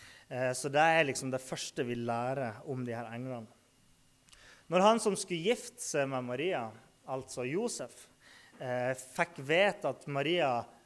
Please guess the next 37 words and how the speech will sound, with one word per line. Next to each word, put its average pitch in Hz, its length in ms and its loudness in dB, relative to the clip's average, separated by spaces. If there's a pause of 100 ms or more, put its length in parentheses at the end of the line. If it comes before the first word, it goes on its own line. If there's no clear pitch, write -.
(260)
var 147 240 2
gravid, 143 640 0 (320)
uten 160 300 -6
at - 340 -2 (400)
han 214 200 2
hadde 139 280 0
så 147 100 -8
mye 135 160 -4
med 143 220 -2
det 135 160 2
å 127 80 -2
gjøre, 123 260 -4 (520)
så - 340 0
tenkte 196 340 4
han 165 200 4
at, 139 300 -2 (280)
«Nei, 156 160 -2
her 151 180 6
er 151 140 6
det 143 60 0
noen 139 200 -4
muffens, 127 760 -6
eh, 127 340 -4 (160)
jeg 139 80 0
har 143 100 2
lyst 143 220 -4
til 123 100 -8
å - 60 -12
skille 151 280 -2
meg 117 200 -6
bare 110 220 -8
fra, 120 460 -6
fra 123 220 -8
Maria, 123 360 -4
liksom, 117 340 -8
og 117 80 -8
gå, 127 160 0